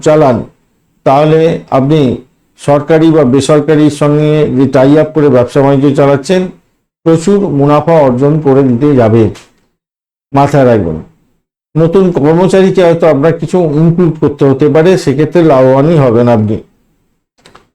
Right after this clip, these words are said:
যা কর্মজীবন গেল, কর্মজীবন এবং চাকরি জীবন এবং ব্যবসা জীবনের ক্ষেত্রে আলোচনা করা হলো, কিন্তু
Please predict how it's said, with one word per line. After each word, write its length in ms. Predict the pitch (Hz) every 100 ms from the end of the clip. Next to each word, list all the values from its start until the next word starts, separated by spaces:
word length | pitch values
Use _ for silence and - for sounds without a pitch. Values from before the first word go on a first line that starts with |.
| _ _ _ _ _ _ _ _ _ _ _ - -
যা 100 | 170
কর্মজীবন 720 | 160 - 156 180 180 185 180 165
গেল, 320 | 160 170 180
কর্মজীবন 560 | 156 147 160 156 160
এবং 160 | 156 151
চাকরি 400 | 151 151 147 160
জীবন 280 | 170 175 175
এবং 200 | 170 160
ব্যবসা 280 | 139 135 156
জীবনের 420 | 151 156 160 156
ক্ষেত্রে 300 | 151 147 151
আলোচনা 440 | 135 143 165 156
করা 320 | 131 123 123
হলো, 280 | 120 143 175 170
কিন্তু 320 | 175 185